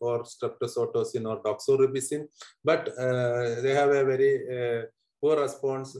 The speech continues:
and the <clears throat> overall, uh, response is not very good for chemotherapy.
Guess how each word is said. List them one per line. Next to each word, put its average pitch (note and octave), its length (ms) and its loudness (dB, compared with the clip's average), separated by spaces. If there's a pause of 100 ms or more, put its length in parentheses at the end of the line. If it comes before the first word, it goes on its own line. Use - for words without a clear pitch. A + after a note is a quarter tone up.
and A2+ 440 -4 (120)
the A2+ 100 0 (300)
<clears throat> B2+ 260 -4
overall, C#3+ 360 6 (480)
uh, A2+ 360 -2 (220)
response B2+ 340 -2 (100)
is A#2+ 140 -10
not A#2 100 -2 (100)
very A2+ 220 0
good A2 120 -4 (280)
for G#2+ 180 0
chemotherapy. G2+ 600 -6